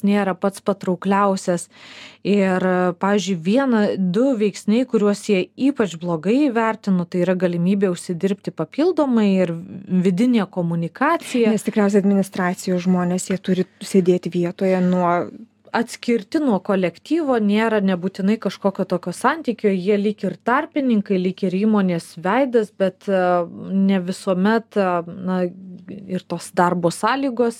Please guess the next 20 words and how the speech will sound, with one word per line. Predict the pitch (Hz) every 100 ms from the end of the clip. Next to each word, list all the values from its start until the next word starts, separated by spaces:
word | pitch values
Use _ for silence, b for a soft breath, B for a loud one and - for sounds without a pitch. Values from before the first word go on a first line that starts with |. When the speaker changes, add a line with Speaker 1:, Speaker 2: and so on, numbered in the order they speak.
| -
Speaker 1:
jiem | 214 202 208 202 196
tinkamos | - 233 214 202 185 185 175
būna. | 175 190 190 180 175 B B B B B B _
Tai | 214 202 208 208 202 190 190 _ _ _ _ -
į | 214
šį, | 196 - - 247 294 339
e, | 302 220 170 - 185 180 175 170 170 165 160 -
į | 175
šią | - - 247 320
pareigų | - 208 185 165 180 262 294 247 190 175 160
grupę | 196 349 - 254 196 170 -
aš | 185 -
taip | - 247 _ _
norėčiau | 202 190 175 220 269 226
šiek | 208 190 -
tiek, | 254 254
kad | 202
darbdaviai | 165 185 156 180 226 240 -
atkreiptų | - 214 233 - 160
dėmesį. | 190 202 156 139 -